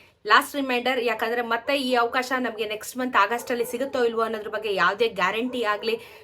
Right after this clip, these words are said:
ಅಥವಾ ಸರ್ಕಾರದಿಂದ ಘೋಷಣೆ ಆಗ್ಲಿ ಯಾವುದೂ ಸಹ ಇಲ್ಲ. ಹಾಗಾಗಿ ದಯವಿಟ್ಟು ಈ ಒಂದು ವಿಚಾರಗಳ ಬಗ್ಗೆ ಗಮನ ಇಟ್ಕೊಂಡು ಎಲ್ಲಾನು ಕ್ಲೀನ್ ಆಗಿ ಫಿನಿಶ್ ಮಾಡೋದನ್ನ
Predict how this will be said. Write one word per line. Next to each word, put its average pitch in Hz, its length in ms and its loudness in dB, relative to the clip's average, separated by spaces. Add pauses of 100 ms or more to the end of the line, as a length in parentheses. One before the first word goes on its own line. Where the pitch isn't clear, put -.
ಅಥವಾ 247 180 2
ಸರ್ಕಾರದಿಂದ 254 560 0 (100)
ಘೋಷಣೆ 226 320 -4
ಆಗ್ಲಿ 220 280 -4
ಯಾವುದೂ 185 280 0
ಸಹ 214 240 0 (160)
ಇಲ್ಲ. 226 200 -2 (380)
ಹಾಗಾಗಿ 269 580 4
ದಯವಿಟ್ಟು 247 500 -2
ಈ 233 240 -4
ಒಂದು 262 300 -4
ವಿಚಾರಗಳ 233 640 -2
ಬಗ್ಗೆ 220 180 -8
ಗಮನ 196 280 -4
ಇಟ್ಕೊಂಡು 240 520 -4
ಎಲ್ಲಾನು 226 460 -2
ಕ್ಲೀನ್ 269 520 -4
ಆಗಿ 247 200 -4
ಫಿನಿಶ್ 269 480 -4
ಮಾಡೋದನ್ನ 190 380 0